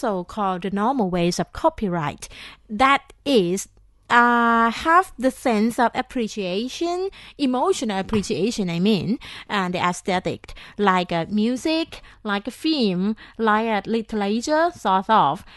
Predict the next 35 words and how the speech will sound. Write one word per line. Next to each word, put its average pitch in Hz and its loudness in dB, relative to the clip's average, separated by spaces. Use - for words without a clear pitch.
and 240 2
other 262 0
recreational 240 2
thing 190 0
that 208 2
<laughs> 202 0
have 196 4
the, 190 0
uh, 190 0
human 294 4
being, 220 2
uh, 196 -2
created 247 2
that, 196 2
uh, 180 4
property. 190 2
But 359 6
the 392 4
thing 381 4
that 330 2
อ - 4
า - -6
จ - 2
า - 4
ร - 2
ย์ 240 0
วิ - 2
ม - 0
า - 0
น - 4
mentioned 240 -2
is 170 -12
that 170 0
actually 247 0
for 214 0